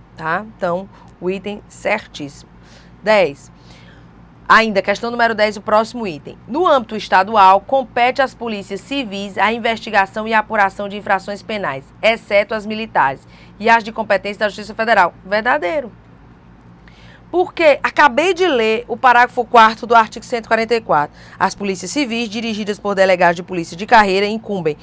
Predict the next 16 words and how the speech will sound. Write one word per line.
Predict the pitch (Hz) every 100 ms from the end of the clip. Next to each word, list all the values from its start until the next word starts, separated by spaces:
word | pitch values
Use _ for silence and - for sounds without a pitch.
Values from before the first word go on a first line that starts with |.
| - -
ressalvar | 196 214 208 233
a |
competência | 226 214 202 175 175
da | 190 302
União", | 320 240 240
ó, | 254 185 131 - - - - - -
competência | - 220 214 214 220 220
da | 202
Polícia | 190 180 175
Federal, | 214 233 196 214
exceto | 196 - 208 202 -
a | 220
competência | 190 180 170 165
da | 165
Polícia | 160 151
Federal, | 156 196 214 185 202